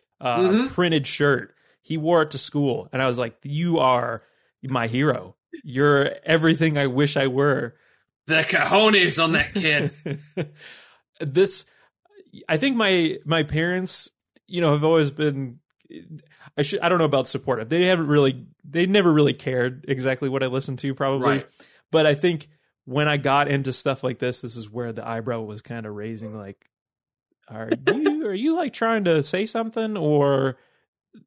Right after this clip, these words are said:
Speaker 1: what is this? Like, why, why are you, why is this the step we're taking?"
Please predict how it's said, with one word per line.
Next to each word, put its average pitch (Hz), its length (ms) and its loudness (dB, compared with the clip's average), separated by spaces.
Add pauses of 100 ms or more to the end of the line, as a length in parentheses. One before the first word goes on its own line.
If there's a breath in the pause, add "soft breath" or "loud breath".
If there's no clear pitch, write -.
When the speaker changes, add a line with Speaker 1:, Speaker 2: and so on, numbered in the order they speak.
(140)
Speaker 1:
what 180 220 0
is 156 120 0
this? 117 240 -8
Like, 135 140 -4
why, 170 260 2
why 165 280 2
are 156 100 2
you, 147 220 -2
why 170 240 2
is 151 120 2
this 147 180 -2
the 143 100 -6
step - 320 -4
we're 120 100 -8
taking?" 113 460 -6